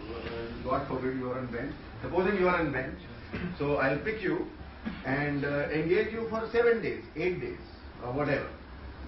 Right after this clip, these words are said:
Because you are on salary. Three months you are on salary. And, uh, so we'll engage you and then release you after seven days. Jao,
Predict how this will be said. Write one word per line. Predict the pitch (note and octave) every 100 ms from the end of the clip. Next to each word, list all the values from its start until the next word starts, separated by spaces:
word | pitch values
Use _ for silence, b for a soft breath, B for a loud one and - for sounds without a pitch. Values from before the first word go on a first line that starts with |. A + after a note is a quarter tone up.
| - - - - - - - - - B2
Because | D3 E3
you | E3+
are | G3
on | F#3+
salary. | A3 A3 - - - - B2 - - - - - - - - - - - - - - C3+ B2
Three | D#3+ F#3
months | F#3 E3+
you | F3
are | F3
on | E3+
salary. | E3 - - - - - - - - - - - - - - - - - - B2+ -
And, | C3 F3 C#3 C3+
uh, | C3 B2
so | E3+ D#3+
we'll | E3
engage | D#3+ D3 F#3+ G3 D3+
you | E3+ - - - - -
and | E3 G3
then | A3
release | A3 B3 A3+
you | F#3
after | D#3 D#3 C#3+
seven | C3+ B2+
days. | B2 A#2
Jao, | D3 D#3